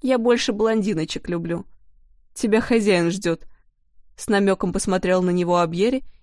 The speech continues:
и Бруно, как ни удивительно, ничего не ответил. Он молча спланировал к дверям, ужасно напоминая маленький старинный самолёт, и вылетел прочь.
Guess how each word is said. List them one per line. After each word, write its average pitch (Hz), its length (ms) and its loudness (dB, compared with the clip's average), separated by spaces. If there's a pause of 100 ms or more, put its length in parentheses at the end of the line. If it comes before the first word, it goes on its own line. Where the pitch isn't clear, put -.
и 277 80 2
Бруно, 302 320 2
как 277 220 -2
ни 254 80 4
удивительно, 233 680 0
ничего 202 400 -2
не 170 140 0
ответил. 196 540 -6 (680)
Он 190 160 2
молча 185 400 2
спланировал 175 640 0
к 175 100 -2
дверям, 170 480 -2 (260)
ужасно 262 560 0
напоминая 240 640 0
маленький 247 500 -2
старинный 185 560 -2
самолёт, 190 540 -2 (260)
и 262 120 0
вылетел 240 440 0
прочь. - 400 -8